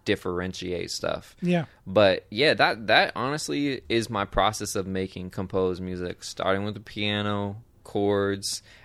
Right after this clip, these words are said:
Speaker 1: and then, you know, there might be, like, leads or other synths. They kinda go in that melody part, but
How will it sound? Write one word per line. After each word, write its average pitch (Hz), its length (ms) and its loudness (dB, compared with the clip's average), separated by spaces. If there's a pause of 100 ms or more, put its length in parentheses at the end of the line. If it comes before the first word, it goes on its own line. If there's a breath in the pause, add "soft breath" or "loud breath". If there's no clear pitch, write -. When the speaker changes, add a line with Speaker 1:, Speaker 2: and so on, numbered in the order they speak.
Speaker 1:
and 110 200 0
then, 107 240 2
you 113 120 -4
know, 98 120 0
there 101 140 2
might 92 240 -2
be, 95 100 -4
like, 90 240 0
leads 95 480 -6
or 92 160 -2
other 92 220 0
synths. - 580 -6
They 92 140 -4
kinda 90 280 -4
go 90 240 -2
in 87 120 -6
that 87 160 -6
melody 92 400 -4
part, 87 400 -4
but 90 240 -4